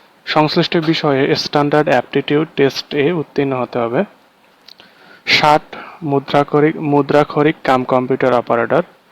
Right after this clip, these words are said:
বেতন দশ হাজার দুইশো থেকে চব্বিশ হাজার ছয়শো আশি টাকা, পদসংখ্যা একটি। প্রয়োজনীয় যোগ্যতা কোনো স্বীকৃত বিশ্ববিদ্যালয় হতে স্নাতক বা সমমানের ডিগ্রি, কম্পিউটার ব্যবহারের দক্ষতা এবং ষাটলিপির,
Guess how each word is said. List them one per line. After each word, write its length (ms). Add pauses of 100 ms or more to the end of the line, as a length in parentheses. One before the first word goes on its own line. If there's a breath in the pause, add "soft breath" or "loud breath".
(220 soft breath)
বেতন 420
দশ 240
হাজার 240
দুইশো 280
থেকে 240
চব্বিশ 480
হাজার 220 (240)
ছয়শো 380
আশি 180
টাকা, 300 (540 soft breath)
পদসংখ্যা 540
একটি। 300 (1080 soft breath)
প্রয়োজনীয় 460
যোগ্যতা 540
কোনো 260
স্বীকৃত 480
বিশ্ববিদ্যালয় 720
হতে 220
স্নাতক 520
বা 120
সমমানের 520
ডিগ্রি, 380 (220)
কম্পিউটার 480
ব্যবহারের 480
দক্ষতা 580 (540 soft breath)
এবং 300
ষাটলিপির, 880